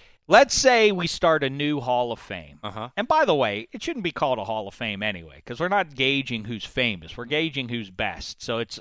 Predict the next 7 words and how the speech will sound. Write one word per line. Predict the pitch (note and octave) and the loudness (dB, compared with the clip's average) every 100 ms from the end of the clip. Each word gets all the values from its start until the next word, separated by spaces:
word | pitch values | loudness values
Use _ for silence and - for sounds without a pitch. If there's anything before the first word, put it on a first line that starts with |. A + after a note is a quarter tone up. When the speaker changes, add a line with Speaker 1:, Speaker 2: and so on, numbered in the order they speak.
| - | -12
Speaker 1:
something | - E3+ F3 F#3 E3+ | -4 0 0 -2 -6
of | D#3 C3+ A2 G#2 | -2 -2 -2 -2
best. | A#2 F2+ - - | -4 -4 -8 -16
Hall | - - F3 G3+ G#3 | -6 2 4 4 2
of | F#3+ | 0
Speaker 2:
Okay. | |
Speaker 1:
Fame, | - D3+ C3 B2+ B2+ | 2 2 2 -2 -6